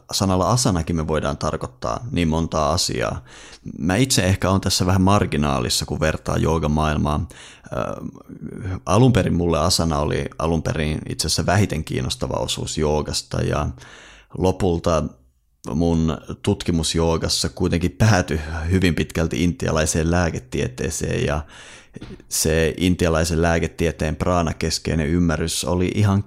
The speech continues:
keskeinen asia joogassa lopulta kuitenkin. Eli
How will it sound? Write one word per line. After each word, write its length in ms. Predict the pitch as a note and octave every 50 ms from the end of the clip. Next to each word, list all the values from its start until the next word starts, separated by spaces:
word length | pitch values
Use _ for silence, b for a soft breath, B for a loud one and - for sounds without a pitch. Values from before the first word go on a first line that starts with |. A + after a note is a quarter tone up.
| - -
keskeinen 580 | - B2 B2 B2 B2 - - - - - - -
asia 340 | B1+ - - - - - - - - - -
joogassa 640 | D2+ D2+ D2 - - - - - - - - D#2+ D2+ - B B B B B B B B -
lopulta 460 | - E2+ F#2 - - F2+ F2 - - -
kuitenkin. 720 | - G2 F#2+ F2 - D2 D#2 D#2+ - D#2 D#2 D#2 D#2 D2+
Eli 280 | D#2+ E2 E2 E2 D#2